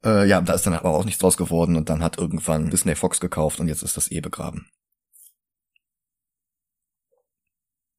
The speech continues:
Während Logan trotzdem noch versucht, Gambit für die Mission zu rekrutieren, steht Will.i.am draußen Schmiere, damit er von Sabertooth getötet werden kann. Was dann auch passiert.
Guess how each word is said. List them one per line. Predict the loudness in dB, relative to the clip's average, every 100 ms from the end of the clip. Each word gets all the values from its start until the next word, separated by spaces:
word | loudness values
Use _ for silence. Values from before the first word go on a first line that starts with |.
| _ _ _ _ _ _ _ _ _ _ _ _
Während | 2 4 4 2
Logan | 4 4 4 0 -6 -6
trotzdem | 0 2 4 2 4
noch | 4
versucht, | 2 2 4 4 2 0
Gambit | 4 4 4
für | 2
die | 2
Mission | 2 2 2
zu | 0
rekrutieren, | -2 -2 -2 4 4 4 0 -6 _ _ _
steht | -14 -4 -2 2
Will.i.am | 4 6 6 4 0 0
draußen | 2 4 4 0
Schmiere, | -2 -2 0 2 0 0 -8 _ _ _
damit | 0 4 4
er | 2
von | 0 0
Sabertooth | 4 4 4 2 -2 0
getötet | 0 4 4 4
werden | 2 -2 -4
kann. | -8 -10 -14 _ _ _ _ _
Was | -6 0 2 4
dann | 4
auch | 4 2 4
passiert. | 4 6 6 4 2 -6